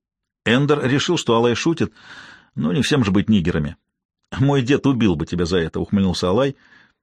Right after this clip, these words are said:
"Мой прапрадед продал бы его раньше". "Ладно, приглашаем Бернарда и Шена,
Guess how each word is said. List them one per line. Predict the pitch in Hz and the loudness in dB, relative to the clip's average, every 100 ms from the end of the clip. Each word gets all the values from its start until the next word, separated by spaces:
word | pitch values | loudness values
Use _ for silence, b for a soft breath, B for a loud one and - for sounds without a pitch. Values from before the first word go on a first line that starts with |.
| _ _ - | _ _ -4
"Мой | 104 123 | 0 0
прапрадед | 117 120 135 135 107 - | 2 0 2 0 0 -2
продал | 127 95 87 | 0 0 0
бы | 90 | 0
его | 90 | 0
раньше". | 87 82 - 82 _ _ _ | -2 -2 -8 -18 _ _ _
"Ладно, | 104 117 87 82 | 0 0 0 -4
приглашаем | 98 101 113 - 95 90 | -2 0 0 0 0 0
Бернарда | 98 113 95 90 | 2 0 0 -2
и | |
Шена, | 95 160 170 110 | -2 0 -2 -4